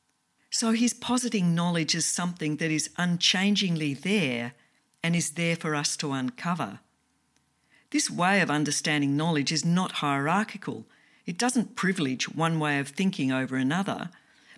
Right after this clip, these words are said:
but provides a pathway to understanding and incorporating cultural difference.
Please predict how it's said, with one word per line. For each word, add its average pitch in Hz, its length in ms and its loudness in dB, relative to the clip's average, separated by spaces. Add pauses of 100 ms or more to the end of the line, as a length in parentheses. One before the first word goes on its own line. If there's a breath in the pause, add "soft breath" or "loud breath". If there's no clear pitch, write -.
but 180 160 -8
provides 190 420 0
a 196 40 -6
pathway 185 640 -2
to 160 120 -4
understanding 156 760 0
and 143 80 2
incorporating 139 840 -2
cultural 123 520 -8
difference. - 680 -4